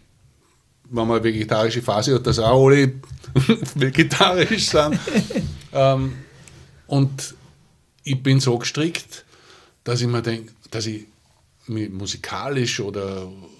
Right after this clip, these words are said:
Speaker 1: oder ob das ein Film ist oder ein Buch, also wenn das jetzt einfach zu einfach ist und wenn es immer dasselbe ist, das interessiert mich nicht. Ich, ich mag mich anstrengen. Ich streng mich gern an,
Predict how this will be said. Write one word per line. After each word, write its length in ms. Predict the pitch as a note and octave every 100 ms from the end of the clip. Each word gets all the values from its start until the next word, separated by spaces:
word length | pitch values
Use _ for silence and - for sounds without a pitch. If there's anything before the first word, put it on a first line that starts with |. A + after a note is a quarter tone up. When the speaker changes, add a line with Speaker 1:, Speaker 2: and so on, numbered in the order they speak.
| - -
Speaker 1:
oder 340 | G2+ G2+ G2
ob 140 | F#2+ -
das 160 | C3
ein 60 | E3+
Film 320 | - G2+ G#2
ist 140 | G#2+
oder 140 | B2 B2
ein 40 | C3
Buch, 280 | G2 G2+ G2+ - - - - - -
also 220 | - G2 G#2 - -
wenn 160 | F#2+ G2
das 160 | A2
jetzt 260 | G2 F#2 -
einfach 440 | G2 F#2+ F#2+ - - _ -
zu 400 | - C3+ G2+ G2
einfach 420 | C#3 C#3 F#2 -
ist 400 | D#2+ - - - _ _
und 140 | - A#2+
wenn 100 | B2
es 80 | C3
immer 160 | C3+
dasselbe 540 | D3 C3+ - G2 A2 A#2
ist, 140 | F#2+ E2+ _ _ _ _ _ _ _ -
das 160 | A2
interessiert 600 | - B2 C3 G2 - B2 B2
mich 100 | E2+
nicht. 340 | - - - _ _ _ _ _ - _
Ich, 120 | B2 A#2 A2 G#2+
ich 100 | A#2
mag 360 | G#2 F2 B2
mich 280 | F3 E3+ E3+
anstrengen. 680 | G2+ C#3 D#3 - G2 F#2 E2+ C#2 _ _ _ _ _ _ _ _ _
Ich 120 | - -
streng 220 | G#2+ A#2+
mich 140 | C#3+
gern 280 | C3 C3+ C#3+
an, 480 | B2 B2 C#3+ C#3+ C3+